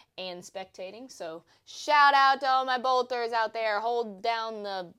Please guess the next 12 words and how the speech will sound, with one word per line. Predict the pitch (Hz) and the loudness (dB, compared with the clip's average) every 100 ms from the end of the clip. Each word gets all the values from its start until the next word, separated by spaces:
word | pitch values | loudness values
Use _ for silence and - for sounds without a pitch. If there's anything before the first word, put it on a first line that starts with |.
| _ _ - | _ _ -10
Dell | 202 202 196 | -6 -6 -6
Diamond | 190 185 185 175 170 | -8 -8 -10 -14 -16
Field | - 180 165 151 | -14 -12 -10 -8
for | - 440 440 - | 12 12 12 6
us. | - - 440 403 - - - - - - _ _ - - | -4 8 12 12 8 -6 -12 -14 -18 -20 _ _ -12 -6
Hey, | 269 285 285 269 254 240 214 190 | -4 -2 -2 0 0 -2 -2 -4
why | 180 220 | -2 -2
are | 277 | -2
you | 302 311 | -4 -6
so | - 262 262 220 | -6 -4 -2 -2
excited | - 208 226 269 262 208 175 | -2 -6 -4 -4 -6 -8 -10
today? | 170 156 143 139 - 160 | -14 -14 -16 -20 -20 -20